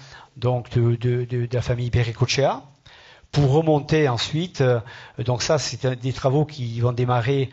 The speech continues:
euh, octobre, au co-, octobre deux mille vingt-trois, consultation des entreprises, novembre deux mille vingt-trois,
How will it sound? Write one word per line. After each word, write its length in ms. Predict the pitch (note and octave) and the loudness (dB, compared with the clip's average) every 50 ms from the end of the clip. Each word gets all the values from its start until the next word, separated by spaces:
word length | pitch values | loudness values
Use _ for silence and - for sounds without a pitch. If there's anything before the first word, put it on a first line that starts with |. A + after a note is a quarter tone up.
| - - - - - - - - - _ _ - | -8 -20 -20 -20 -20 -20 -20 -20 -20 _ _ -8
euh, 480 | A#2 A2+ A#2 A#2+ A#2+ B2 B2 B2 B2+ C3 - | -6 -4 -2 0 0 0 0 0 0 -2 -2
octobre, 640 | - B2 - - - F3+ G#3 A3+ F3+ C3+ - A#2+ G#2 - - - - | -4 -4 -4 0 4 4 4 4 2 0 -2 -2 -4 -4 -8 -6 -6
au 80 | B2 | -4
co-, 180 | - - F3+ - | -2 -2 -2 -2
octobre 540 | D#3+ B2 - - - C#3+ C#3+ C#3+ B2 A2+ B2+ | -2 -4 -2 2 4 4 4 4 4 2 0
deux 80 | B2+ | 0
mille 160 | B2+ B2+ A#2+ | -2 0 0
vingt-trois, 400 | B2 B2+ B2 - - - C#3 C3 | 0 -2 -2 -4 -2 0 0 0
consultation 540 | - C3+ A#2+ - C#3+ B2+ - C3+ A#2 - C3 | 0 -2 -4 -2 -4 -2 -2 -2 -2 -2 -2
des 120 | B2 A#2+ A#2+ | -2 -2 -4
entreprises, 720 | A#2+ - - A#2 - - - E3 F#3+ G#3 F#3+ F#3 A#3 A#3+ - _ _ _ _ _ _ _ _ _ _ - - _ - | -6 -6 -6 -6 -6 -4 -4 -2 -2 -2 -4 -4 -6 -8 -10 _ _ _ _ _ _ _ _ _ _ -20 -20 _ -8
novembre 540 | B2 B2 C#3 C3 A#2 C#3+ C#3+ D3 C3 B2 A#2 | -4 -2 0 2 2 2 2 2 2 0 -2
deux 100 | A2+ B2 | -2 -2
mille 120 | B2 A#2+ | -4 -2
vingt-trois, 640 | A2+ B2 B2 A#2 - - - C3 B2+ B2+ B2+ B2+ | -2 -2 -4 -4 -4 -2 0 2 2 2 0 -2